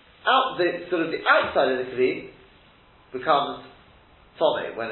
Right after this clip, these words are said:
when a Sheretz goes there. Yeah? V'hod Tanya B'Teras Kohanim, that which we teach in Teras Kohanim, Meruba Midas Letame Min Litame, that the, um,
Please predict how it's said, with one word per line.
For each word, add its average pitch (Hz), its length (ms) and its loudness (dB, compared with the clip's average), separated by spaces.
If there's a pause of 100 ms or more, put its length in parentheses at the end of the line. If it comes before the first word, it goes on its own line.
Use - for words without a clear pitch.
when 120 120 -4
a 117 80 -4
Sheretz 113 360 0
goes 110 220 -6
there. 92 220 -6 (2750)
Yeah? - 400 0 (600)
V'hod 202 520 6
Tanya 214 280 4
B'Teras - 840 2
Kohanim, 151 340 2
that 180 240 6
which - 100 -8
we 165 140 -8
teach - 340 -10
in 147 400 -4
Teras 143 320 0
Kohanim, 127 360 0 (600)
Meruba 185 500 6
Midas 165 420 4
Letame 139 640 0
Min 135 220 -6
Litame, 104 640 -6 (3250)
that 143 520 4
the, 131 240 2
um, 120 480 4